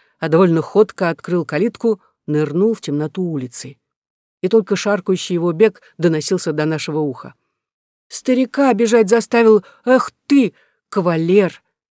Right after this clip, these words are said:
Я положила руку на голову Кости, но тот резким движением скинул её. "Я ежели обещал, то обещанное выполняю!" рявкнул в ответ и пошёл вдоль стены обратно к дому. Мы решили осмотреть теплицы.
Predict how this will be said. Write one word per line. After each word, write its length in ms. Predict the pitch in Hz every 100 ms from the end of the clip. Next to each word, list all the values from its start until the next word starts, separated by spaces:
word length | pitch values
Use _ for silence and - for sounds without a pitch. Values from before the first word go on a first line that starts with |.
| _ _ _ -
Я 100 | 151
положила 420 | 160 151 160 156
руку 220 | 156 165
на 160 | 156 147
голову 320 | 156 151 147
Кости, 420 | - 208 - 185 _ _ _ _
но 80 | 151
тот 220 | 143 143
резким 320 | 156 151 170 147
движением 400 | 147 160 160 160
скинул 420 | - 151 143 139
её. 200 | 135 135 _ _ _ _ _ _ -
"Я 120 | 190
ежели 320 | 220 220 220
обещал, 520 | 208 214 - 247 233
то 140 | 196 208
обещанное 560 | 202 226 202 190 190
выполняю!" 800 | 190 196 233 226 226 196 151 135 _ _ _ _ -
рявкнул 520 | 160 156 - 151 143
в 60 | 143
ответ 400 | 139 190 208 - _ _
и 60 | 151
пошёл 320 | 151 147 175
вдоль 240 | 147 160
стены 440 | 139 - 165 190 180 _
обратно 460 | 156 123 156 - 151
к 80 | 139
дому. 340 | 143 127 127 _ _ _ _ _ _ _ _ -
Мы 220 | 190 311
решили 320 | 277 - 262
осмотреть 640 | 233 - 175 180 233 226 -
теплицы. 640 | 214 175 135 - - 139